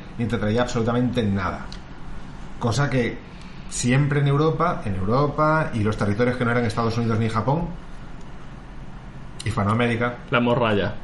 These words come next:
Speaker 2: Nos trae la morralla.
Speaker 1: Lo que somos, lo que hemos sido para ellos, para ellos. Pero hoy en día tenemos la venganza. Porque hoy en día cuando sale una máquina, primero sale a lo mejor para casi todos los territorios. Europa a lo mejor secundario, pero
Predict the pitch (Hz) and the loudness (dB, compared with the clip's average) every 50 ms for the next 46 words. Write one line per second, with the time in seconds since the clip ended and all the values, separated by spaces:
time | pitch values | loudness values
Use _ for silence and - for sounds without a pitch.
0 | - - - - - - - - - 127 131 139 139 127 113 101 101 104 95 95 | -10 -10 -8 -4 -2 -2 0 0 2 2 2 4 4 2 2 2 2 2 2 0
1 | 90 - - - 131 135 147 139 - 185 196 180 170 175 151 151 131 160 165 170 | 0 -2 0 0 0 2 2 4 4 4 4 4 4 2 2 2 0 2 2 2
2 | 160 - - 175 175 170 165 165 - 131 131 135 131 120 110 110 107 - - 92 | 2 2 2 2 4 4 4 4 4 4 4 4 4 4 2 0 0 -2 -2 0
3 | 98 107 120 123 101 90 82 - - - - - - - - - - - - - | 2 2 2 2 0 0 -4 -6 -10 -12 -12 -12 -12 -12 -12 -12 -10 -10 -10 -10
4 | - - - - - - - 123 107 107 113 120 123 117 120 123 127 131 131 135 | -10 -12 -12 -12 -14 -6 -2 0 2 4 4 4 4 4 4 4 4 4 4 4
5 | 131 131 120 117 107 101 139 160 156 - - 90 87 - - - - - - - | 4 4 4 2 2 2 2 2 2 0 -2 -6 -8 -8 -10 -14 -16 -16 -14 -14
6 | - - - - 101 - 117 110 117 120 117 117 123 123 123 143 139 151 131 113 | -12 -8 -4 -4 -2 0 2 2 4 4 2 2 4 4 4 2 2 2 0 0
7 | 107 - - 120 117 113 113 120 120 123 143 143 135 139 131 135 147 160 175 - | 0 0 2 2 2 2 2 2 2 4 4 2 2 2 2 2 2 0 0 -2
8 | - - - - - 113 107 107 120 123 143 156 160 - - - - - - - | -6 -8 -10 -6 -2 0 2 4 4 4 4 2 2 0 -4 -8 -10 -12 -12 -12
9 | - - - - - - - - - - 120 123 123 127 131 127 123 - 139 139 | -12 -10 -8 -8 -8 -8 -8 -6 -2 0 2 4 4 4 4 4 2 2 2 2
10 | 151 143 - - 139 131 123 117 107 117 - - - - - - - - - - | 2 2 2 2 2 4 4 2 2 0 -2 -8 -12 -14 -16 -16 -16 -16 -14 -8
11 | - 127 113 - 123 104 120 135 127 127 131 - - 127 123 123 127 123 139 135 | -4 -4 -2 0 0 2 2 4 4 4 2 2 2 2 2 2 2 2 2 2
12 | 151 170 165 - 123 123 131 165 156 - 185 180 185 185 185 190 190 185 185 185 | 2 2 0 0 0 0 0 0 2 2 2 4 4 4 4 4 2 2 2 4
13 | 180 175 170 165 165 160 - 185 185 180 170 151 127 117 - - 143 131 - 127 | 4 2 2 2 2 0 2 2 0 2 0 0 -2 -4 -4 -2 -2 -2 0 2
14 | 123 123 139 135 117 107 101 - 123 113 110 107 107 | 2 2 4 2 2 2 2 2 2 2 2 2 0